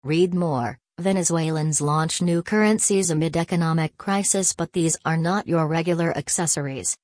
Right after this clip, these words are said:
Each purse is made out of eight hundred Venezuelan bolivar bills that have been tightly folded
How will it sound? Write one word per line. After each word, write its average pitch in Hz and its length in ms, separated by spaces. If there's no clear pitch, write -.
Each 240 340
purse 156 300
is 143 160
made 156 260
out 143 180
of 156 140
eight 156 300
hundred 180 360
Venezuelan 160 800
bolivar 151 600
bills 143 300
that 151 180
have 156 180
been 156 160
tightly 151 440
folded 170 440